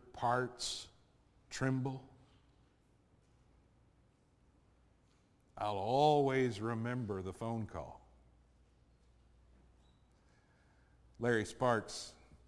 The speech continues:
said the fertilizer plant exploded. I took a quick mental inventory. Ashley's on the bus with Coach Woodard. She's okay.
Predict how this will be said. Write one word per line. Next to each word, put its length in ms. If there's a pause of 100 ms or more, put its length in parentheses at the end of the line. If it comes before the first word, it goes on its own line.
(840)
said 320
the 60
fertilizer 640
plant 360 (280)
exploded. 560 (2000)
I 120
took 260
a 60
quick 320
mental 400
inventory. 640 (720)
Ashley's 480
on 160
the 80
bus 400
with 180
Coach 300
Woodard. 340
She's 240
okay. 440